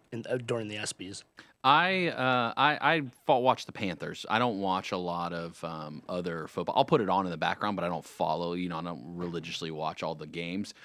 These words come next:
Speaker 2: That was a Sunday or Monday night game when, when that happened, uh,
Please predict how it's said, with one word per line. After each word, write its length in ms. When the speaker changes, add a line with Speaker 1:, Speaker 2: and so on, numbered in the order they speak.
Speaker 2:
That 160
was 140
a 60
Sunday 420
or 100
Monday 320
night 340
game 460
when, 240
when 160
that 160
happened, 720
uh, 100